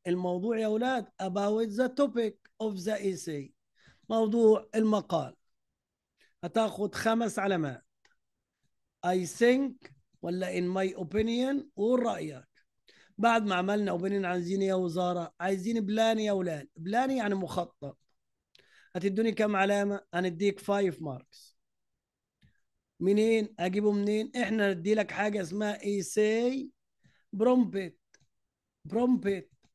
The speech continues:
أنا بدي لك نقاط يا أولاد زي موضوع التعبير في اللغة العربية. هندي لك ثلاث نقاط، ثلاث عناوين تعمل منهم مخطط.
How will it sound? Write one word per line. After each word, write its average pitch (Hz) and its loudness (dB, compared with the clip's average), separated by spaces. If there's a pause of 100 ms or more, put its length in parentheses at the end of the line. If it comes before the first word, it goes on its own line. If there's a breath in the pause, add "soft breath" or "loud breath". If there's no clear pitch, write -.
(540)
أنا 214 0
بدي 196 -2
لك 208 -2
نقاط 202 -4
يا 202 -2
أولاد 226 0 (380 soft breath)
زي 214 2
موضوع 175 -4
التعبير 175 -2
في 151 -8
اللغة 180 -2
العربية. 208 -4 (480 soft breath)
هندي 208 -4
لك 220 0
ثلاث 247 0
نقاط، 240 0
ثلاث 240 0
عناوين 214 0
تعمل 214 0
منهم 208 0
مخطط. 180 -6